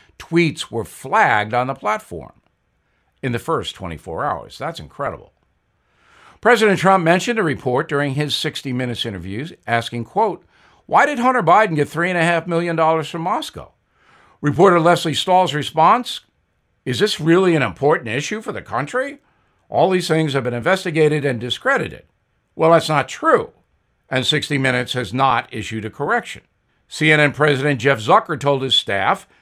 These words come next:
"So I don't think we should be repeating unsubstantiated smears just because the right-wing media suggests we should." M S N B C's Joe Scarborough told his audience, "The Hunter Biden story is obviously made up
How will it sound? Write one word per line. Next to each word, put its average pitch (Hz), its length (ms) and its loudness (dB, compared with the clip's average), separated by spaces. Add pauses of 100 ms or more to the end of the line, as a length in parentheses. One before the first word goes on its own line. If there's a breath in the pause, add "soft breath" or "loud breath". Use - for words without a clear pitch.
(420)
"So 196 180 2
I 180 80 8
don't 208 160 6
think 214 140 2
we 196 140 2
should 196 180 -2
be 190 180 0
repeating 190 680 0
unsubstantiated 226 1300 2
smears 214 840 0 (540)
just 160 200 -4
because 151 240 -2
the 170 80 0
right-wing 160 440 2
media 156 380 0
suggests 117 500 -8
we 123 100 -10
should." - 520 -12 (960 soft breath)
M 151 100 4
S 160 140 4
N 165 100 4
B 156 80 0
C's 165 320 0
Joe 165 220 6
Scarborough 160 720 4
told 143 300 0
his 196 260 2
audience, 98 640 -6 (520)
"The 135 140 2
Hunter 165 240 6
Biden 160 320 6
story 170 340 4
is 147 140 0
obviously 156 520 2
made 180 360 6
up - 340 4